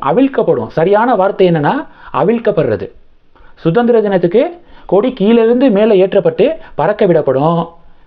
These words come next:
ரிபப்ளிக் டேக்கு கொடி அவிழ்க்கப்படும் அப்படிங்கிறது தான் சரியான ஒரு வித்தியாசம். நிறைய பேருக்கு இது தெரியல. எனக்கே இப்ப ரீசென்ட்டா தான் தெரிஞ்சிச்சு இது. நான் என்ன நினைச்சேன், ரிபப்ளிக் டே அப்படின்னாலும் கீழ இருந்து கொடியை ஏத்துவாங்க.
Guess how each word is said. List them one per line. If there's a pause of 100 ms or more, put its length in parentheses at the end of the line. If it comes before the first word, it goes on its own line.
(400)
ரிபப்ளிக்
டேக்கு (640)
கொடி (200)
அவிழ்க்கப்படும்
அப்படிங்கிறது
தான் (380)
சரியான (100)
ஒரு (100)
வித்தியாசம். (1160)
நிறைய
பேருக்கு
இது (100)
தெரியல. (560)
எனக்கே
இப்ப
ரீசென்ட்டா
தான்
தெரிஞ்சிச்சு
இது. (1200)
நான்
என்ன
நினைச்சேன்,
ரிபப்ளிக்
டே
அப்படின்னாலும் (280)
கீழ
இருந்து
கொடியை
ஏத்துவாங்க.